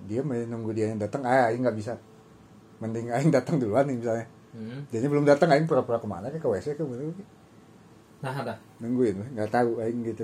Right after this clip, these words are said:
Speaker 1: Soalnya takut <laughs> kabur.
Speaker 2: Oh,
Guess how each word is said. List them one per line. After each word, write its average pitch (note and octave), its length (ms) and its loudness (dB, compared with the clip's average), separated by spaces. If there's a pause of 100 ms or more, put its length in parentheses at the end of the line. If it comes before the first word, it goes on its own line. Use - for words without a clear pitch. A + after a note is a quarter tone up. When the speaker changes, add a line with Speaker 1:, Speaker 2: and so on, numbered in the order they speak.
Speaker 1:
Soalnya A#2+ 400 2 (160)
takut B2 320 -4 (1700)
<laughs> - 240 -6
kabur. B2 320 4 (960)
Speaker 2:
Oh, D3 160 6